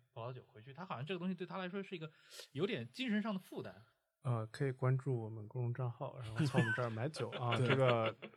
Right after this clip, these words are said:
Speaker 2: 这个，我真的，我仔细想了这个事儿。
Speaker 1: 嗯。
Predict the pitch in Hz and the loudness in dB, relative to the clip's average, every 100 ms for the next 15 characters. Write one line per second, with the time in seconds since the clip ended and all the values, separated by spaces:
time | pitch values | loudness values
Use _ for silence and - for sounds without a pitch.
0 | - - 156 135 131 147 160 208 220 160 | -6 2 4 4 10 10 12 12 12 12
1 | 160 170 156 170 160 - 226 - 185 151 | 12 12 12 8 10 12 12 12 12 12
2 | 147 165 - 156 123 127 | 12 12 12 12 12 4